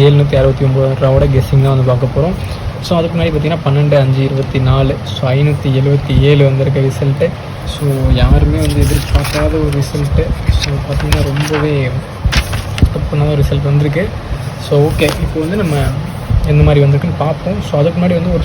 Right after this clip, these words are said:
சூப்பரான ஒரு லாட்ரி ஆப் ஃபஸ்ட்டு பார்த்துட்டு வந்துடலாம். So, எல்லாத்துலேயுமே உங்களுக்கு பெஸ்ட்டான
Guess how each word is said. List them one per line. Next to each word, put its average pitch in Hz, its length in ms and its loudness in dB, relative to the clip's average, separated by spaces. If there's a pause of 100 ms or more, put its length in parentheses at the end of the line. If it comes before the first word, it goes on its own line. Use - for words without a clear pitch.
சூப்பரான 165 520 -2
ஒரு 143 120 2 (680)
லாட்ரி 147 320 0
ஆப் - 200 -4
ஃபஸ்ட்டு 143 380 0
பார்த்துட்டு 143 260 -2
வந்துடலாம். 147 380 -2 (180)
So, 143 140 -4 (320)
எல்லாத்துலேயுமே 156 420 0
உங்களுக்கு 143 320 -2
பெஸ்ட்டான 156 540 -2